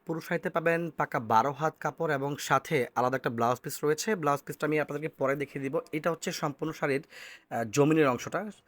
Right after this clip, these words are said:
আপনার ফুল জমিনটাতেই কিন্তু অ্যাশ কালারের উপরে আপনার সুন্দরভাবে একটা ফুলের প্রিন্ট করা হয়েছে এবং দুপাশে বর্ডার প্যান্টটা দেখতে পাচ্ছেন। দুপাশে বর্ডার প্যান্টটা মূলত শাড়ির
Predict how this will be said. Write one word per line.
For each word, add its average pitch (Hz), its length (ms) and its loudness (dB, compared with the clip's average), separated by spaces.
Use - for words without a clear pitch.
আপনার 127 260 -4
ফুল 165 240 0
জমিনটাতেই 147 600 0
কিন্তু 156 380 -4
অ্যাশ 131 220 0
কালারের 135 280 0
উপরে 131 260 -4
আপনার 139 200 -8
সুন্দরভাবে 147 540 -4
একটা 143 200 -4
ফুলের 151 360 -2
প্রিন্ট 147 320 -2
করা 135 180 -2
হয়েছে 131 420 -6
এবং 143 440 2
দুপাশে 160 440 -4
বর্ডার 135 280 4
প্যান্টটা 151 180 2
দেখতে 135 240 0
পাচ্ছেন। 135 260 -2
দুপাশে 151 200 -2
বর্ডার 123 220 0
প্যান্টটা 127 200 -2
মূলত 127 200 -2
শাড়ির 123 400 -2